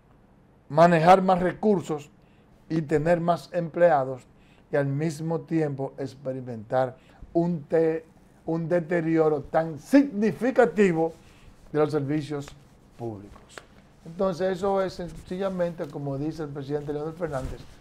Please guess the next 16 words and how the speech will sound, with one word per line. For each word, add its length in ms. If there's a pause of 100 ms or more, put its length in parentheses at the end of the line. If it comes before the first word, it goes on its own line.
(200)
por 100
incompetencia, 720 (1800)
por 160
falta 560 (400)
de 100
planificación, 960 (920)
porque 220
es 120
un 120 (1080)
gobierno 680 (400)
que 100
vive 200
improvisando, 640
pero 280
que 80
además 540